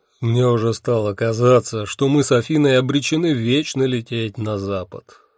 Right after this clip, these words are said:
Впрочем, мне бы даже понравился такой приговор. Вечность в компании этой сероглазой — неплохая штука. Даже если нам придется провести эту самую вечность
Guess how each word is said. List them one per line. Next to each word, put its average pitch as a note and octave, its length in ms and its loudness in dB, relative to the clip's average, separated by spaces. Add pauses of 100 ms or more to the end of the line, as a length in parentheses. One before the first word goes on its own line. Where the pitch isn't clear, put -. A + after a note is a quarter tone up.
(120)
Впрочем, D3+ 520 -6
мне A2+ 300 -4
бы G#2+ 140 -8
даже G#2+ 260 -4
понравился A2+ 720 0
такой G#2+ 320 -6
приговор. A2 680 -4 (540)
Вечность B2+ 760 -2 (100)
в - 20 -20
компании A2 760 -2
этой G#2 380 -8
сероглазой — G2+ 1040 -4
неплохая A2+ 680 -6
штука. G2+ 520 -16 (500)
Даже A#2+ 340 2
если A#2+ 280 0
нам A#2 220 0
придется A2+ 480 -4
провести A2 460 -4
эту A#2+ 240 -2
самую A2+ 400 -2
вечность C3 500 -4